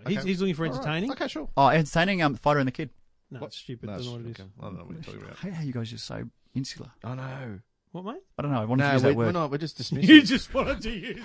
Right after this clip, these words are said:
Speaker 1: that
Speaker 2: Insular.
Speaker 1: word.
Speaker 3: I wanted to
Speaker 2: I
Speaker 3: use
Speaker 2: used
Speaker 3: it.
Speaker 2: it before.
Speaker 3: Yeah, I, I got it from you.
Speaker 2: You copied it.
Speaker 3: I seriously did. I got it from you.
Speaker 2: Okay.
Speaker 3: Insular.
Speaker 2: So
Speaker 1: Good
Speaker 2: those,
Speaker 1: one.
Speaker 2: those comments came through where?
Speaker 1: iTunes.
Speaker 2: Oh, good.
Speaker 1: Leave
Speaker 3: Through,
Speaker 1: it,
Speaker 3: through
Speaker 1: leave
Speaker 3: where?
Speaker 1: it.
Speaker 3: Through the post.
Speaker 2: So they didn't. We need,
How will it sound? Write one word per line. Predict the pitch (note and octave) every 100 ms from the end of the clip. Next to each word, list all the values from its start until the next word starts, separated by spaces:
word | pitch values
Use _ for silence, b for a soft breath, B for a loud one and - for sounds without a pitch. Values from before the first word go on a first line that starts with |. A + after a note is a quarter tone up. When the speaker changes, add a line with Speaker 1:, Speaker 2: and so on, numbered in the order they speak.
| -
Speaker 1:
that | C3+
Speaker 2:
Insular. | C#3+ - D#3+
Speaker 1:
word. | D3
Speaker 3:
I |
wanted | C3
to | C3+
Speaker 2:
I |
Speaker 3:
use | C3+
Speaker 2:
used | -
Speaker 3:
it. |
Speaker 2:
it | B3
before. | A#3+ - E4+ G#3
Speaker 3:
Yeah, | E3+ C3
I, | A#2+ D#3
I | D3+
got | F3
it |
from | D#3+ C#3
you. | C#3
Speaker 2:
You | G#3
copied | - A#3+ G3
it. | B2 G#2+
Speaker 3:
I | C#3
seriously | - D#3+ - B2
did. | A#2
I | G2+
got | A2+
it | A2+
from | -
you. | A2
Speaker 2:
Okay. | C3 C3 C3+ _ _ _
Speaker 3:
Insular. | A2+ - F#2 - - _ _ _
Speaker 2:
So | F3
Speaker 1:
Good | D3
Speaker 2:
those, | G#3+
Speaker 1:
one. | F#3+
Speaker 2:
those | F3+
comments | E3+ D#3+ C3+
came | D3 D3
through | C3 C3
where? | B2+ D3+ - -
Speaker 1:
iTunes. | D3 - A2 G#2+
Speaker 2:
Oh, | C3+ A2+
good. | A2+ G#2 - _ F3
Speaker 1:
Leave | F3
Speaker 3:
Through, | D3
Speaker 1:
it, | -
Speaker 3:
through | D3
Speaker 1:
leave | B2+
Speaker 3:
where? | C3
Speaker 1:
it. | B2
Speaker 3:
Through | - E3
the |
post. | C3 D3+ B2 - - -
Speaker 2:
So | C3+
they | C#3+
didn't. | D3 B2+ -
We | F#3+
need, | B3 C#4+